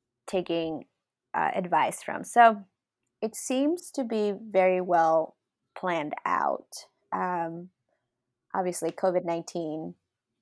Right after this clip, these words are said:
doesn't care about plans, um, but it's, it's just from hearing from Amy Rodriguez herself, she's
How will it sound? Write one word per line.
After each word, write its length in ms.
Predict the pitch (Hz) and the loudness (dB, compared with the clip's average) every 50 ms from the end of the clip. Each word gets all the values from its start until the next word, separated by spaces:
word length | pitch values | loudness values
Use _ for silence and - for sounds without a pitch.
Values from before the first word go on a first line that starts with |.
| _ _ _ _ _ - | _ _ _ _ _ -4
doesn't 340 | 180 156 170 - - - | -4 -2 -2 -4 -8 -6
care 340 | - - 220 185 107 95 - - | -2 2 2 4 4 4 2 2
about 300 | 185 185 - - - - | 0 0 0 -2 -2 -2
plans, 460 | - - - - - - - - - - _ - | -2 -2 -2 -2 -4 -10 -10 -10 -12 -12 _ -8
um, 380 | - 95 - - - 202 190 - _ _ _ _ _ _ | -8 -8 -8 -10 -12 -14 -18 -20 _ _ _ _ _ _
but 260 | - 95 95 82 - - _ _ _ _ _ _ _ _ _ _ _ _ _ _ _ _ _ _ _ _ _ _ _ _ _ _ _ _ - | -2 0 0 0 0 -2 _ _ _ _ _ _ _ _ _ _ _ _ _ _ _ _ _ _ _ _ _ _ _ _ _ _ _ _ -6
it's, 200 | 202 196 196 - - | -6 -6 -6 -4 -4
it's 260 | 202 190 196 - - | -4 -4 -4 -6 -10
just 300 | - - 196 185 - - | -8 -8 -8 -8 -6 -6
from 140 | - 196 185 | -6 -6 -4
hearing 240 | 190 190 185 185 175 | -2 0 0 0 0
from 160 | 180 180 - | -2 -6 -6
Amy 400 | - 185 185 180 180 175 175 170 - | -4 -4 -2 -2 -2 -2 -4 -4 -2
Rodriguez 600 | 175 180 175 175 - 180 175 170 - - - - | 0 0 0 0 -2 -8 -8 -6 -8 -10 -10 -12
herself, 420 | - - - - 220 220 190 - - | -12 -6 -2 2 2 2 2 0 -4
she's 320 | - 165 165 - - - | -8 -8 -8 -8 -10 -14